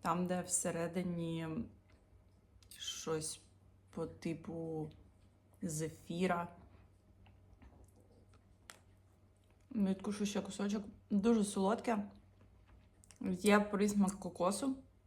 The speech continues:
Тут на низу якийсь бісквітик. М. Приємний ось цей шоколад.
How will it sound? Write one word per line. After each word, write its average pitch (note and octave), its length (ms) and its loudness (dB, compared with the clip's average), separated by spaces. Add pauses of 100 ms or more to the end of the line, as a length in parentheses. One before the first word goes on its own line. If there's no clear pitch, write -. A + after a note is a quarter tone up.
(1900)
Тут G3+ 300 0
на G3+ 320 6 (260)
низу G3 280 2
якийсь G3+ 480 4 (120)
бісквітик. F#3 600 -4 (1500)
М. F#3 460 2 (1800)
Приємний G#3+ 520 10
ось F#3 240 2
цей F#3 200 2
шоколад. G3 580 2